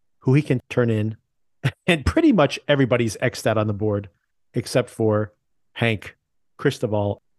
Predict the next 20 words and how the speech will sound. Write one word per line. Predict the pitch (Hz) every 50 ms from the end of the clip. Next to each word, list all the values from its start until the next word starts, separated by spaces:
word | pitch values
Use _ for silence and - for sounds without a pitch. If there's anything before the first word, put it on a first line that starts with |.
| _ -
and | 156 131 131
Fuchs, | - - 139 127 127 - - -
who, | - 160 160 165 -
of | - -
course, | - - 185 180 - -
is | - 131 127
currently | - - 156 151 117 135 139
in | 135 -
prison. | 143 151 127 107 95 - _ _ _ _ _ _ _ _
What | - 143 214 262
an | 302
incredibly | 320 269 - 175 175 170 147 151 147
fascinating | - - 127 120 - - 135 120 117 117
character | - - 110 110 113 - - 117 113 110 113 -
that | 104 113 107 104 104 - - - _ _ _ _ _ _ _ _ -
Barry | 131 113 101 131 120 120 120 113 113
is, | - 110 117 107 104 104 104 - - - _ _ _ _ _ _ _ _ -
by | 110 104 104
the | 101 104
way. | 98 104 98 95 95 98 98